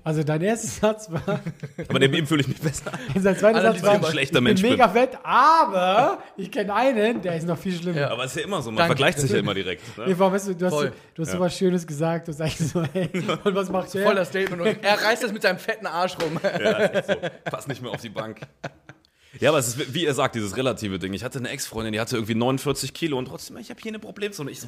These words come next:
Speaker 2: weiß gar nicht, was für eine Zone du meinst.
Speaker 1: Ja,
Speaker 3: Was,
Speaker 1: dann
Speaker 3: was,
Speaker 1: hast du
Speaker 3: was
Speaker 1: gesagt, „Guck doch mal Kristall an.“ <laughs>
Speaker 3: Aber was man tatsächlich sagen muss, es gibt zum Beispiel ja Frauen, die dann neunundvierzig Kilo wiegen, die dann
Speaker 2: Hm.
Speaker 3: sagen, „Ich hab Zellulite“ oder so.
Speaker 2: Hm.
Speaker 3: Und da sagt man halt schnell so, „Hä, nee,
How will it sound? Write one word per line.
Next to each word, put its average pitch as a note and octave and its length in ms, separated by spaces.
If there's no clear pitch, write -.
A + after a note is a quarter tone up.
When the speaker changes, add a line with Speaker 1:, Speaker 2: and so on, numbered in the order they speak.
Speaker 2:
weiß - 160
gar D#3+ 100
nicht, C#3+ 100
was C#3+ 120
für C3+ 80
eine B2 80
Zone G#3 320
du G#2+ 80
meinst. F#2 340
Speaker 1:
Ja, F3 140
Speaker 3:
Was, F3+ 80
Speaker 1:
dann E3+ 80
Speaker 3:
was, C3 100
Speaker 1:
hast F#3+ 120
du F#3+ 40
Speaker 3:
was E3+ 60
Speaker 1:
gesagt, G3 240
„Guck A3 100
doch A#3 100
mal G3 120
Kristall G3+ 400
an.“ D#3+ 200
<laughs> - 100
Speaker 3:
Aber C#3 240
was E3 160
man E3+ 160
tatsächlich D#3 500
sagen C#3+ 320
muss, F3+ 380
es - 240
gibt F3+ 220
zum D#3 120
Beispiel C#3 300
ja B2+ 80
Frauen, B2+ 360
die C#3 80
dann B2+ 140
neunundvierzig B2+ 560
Kilo B2+ 260
wiegen, C3+ 200
die C3 80
dann C3 100
Speaker 2:
Hm. - 80
Speaker 3:
sagen, C3+ 240
„Ich C#3+ 140
hab - 100
Zellulite“ C#3 420
oder A2 140
so. G#2 160
Speaker 2:
Hm. E2+ 280
Speaker 3:
Und A#2+ 80
da B2 80
sagt C#3 180
man C#3 120
halt C3+ 100
schnell C3+ 160
so, A#2 100
„Hä, B2+ 200
nee, C3 300